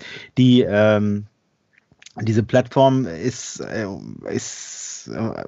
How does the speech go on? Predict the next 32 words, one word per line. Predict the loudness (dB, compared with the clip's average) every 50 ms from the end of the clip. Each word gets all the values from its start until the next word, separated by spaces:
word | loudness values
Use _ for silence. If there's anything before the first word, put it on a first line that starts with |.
| -16 -18 -20 -18
wenn | -12 -8 -4 0 2 4 6 6 6
man | 6 4
sich | 4
da | 2 2
ein | 2
bisschen | 2 2 2 2
mit | 2 2 2
auseinandersetzt, | 2 2 2 2 4 4 4 2 0 0 -2
ein | -2 -2
bisschen | -2 -2 -2 -2 -2
spooky, | -4 -4 _ -2 -2 0 2 2 4 6 6
weil, | 6 6 6
wie | 4
gesagt, | 4 4 4 2 2 0 -4 -10 -10
äh, | -6 -2 0 0 2 2 0 0 -2 -6 -14 -20 -20 -20 -20 -20 -20 -20 -20 _ _ -14
früher | -12 -2 2 4 6 6
hieß | 6 4 4 2 0
die | 0 2 2 4 4
Musical.ly, | 4 4 4 4 4 2 0 2 2 2 4 4 4 4
wurde | 4 4 2
dann | 2 2 2
aber | 2 2 4 4 4 4 2 0
verkauft | 0 -2 -6 -6 -2 0 0 0 0 -2 -6 -8
für, | -6 0 2 4 4 4 4 2
wie | 0 -2
ich | -4 -4 -4
heute | -2 -2 -2 0 0 0
gehört | 2 2 2 2 2
habe, | 0 -2 -2 0
eine | 0 2 2 4 4 2
Milliarden | 2 2 0 0 2 0 0 2 2 0 2 2 2 2 2 0 -2 -2 -4 -8
Dollar, | -6 -2 2 4 4 4 4 4 2 0 -2